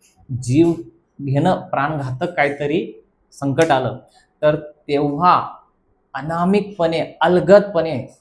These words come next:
तुम्हाला त्या संकटातनं बाहेर काढलं जातं. जिथे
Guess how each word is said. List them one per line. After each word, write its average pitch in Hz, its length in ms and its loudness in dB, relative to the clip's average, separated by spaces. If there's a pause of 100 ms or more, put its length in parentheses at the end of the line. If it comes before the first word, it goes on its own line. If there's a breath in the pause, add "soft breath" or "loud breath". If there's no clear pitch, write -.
(240)
तुम्हाला 143 640 -2
त्या 139 160 0
संकटातनं 131 920 -6
बाहेर 131 600 2
काढलं 139 340 0
जातं. 135 440 -2 (720)
जिथे 135 560 -2